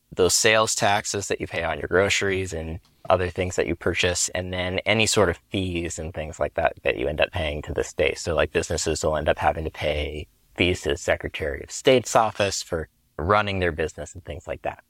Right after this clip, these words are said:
So all that goes into the general fund. Um, and it's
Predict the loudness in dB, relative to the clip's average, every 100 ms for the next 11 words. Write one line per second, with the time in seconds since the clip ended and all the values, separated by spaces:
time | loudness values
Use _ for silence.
0 | _ _ -4 2 6 6 4 4 4 4
1 | 0 -2 -2 2 2 2 0 2 2 4
2 | 0 -8 -16 _ _ _ 2 2 2 2
3 | 2 4 2 4 2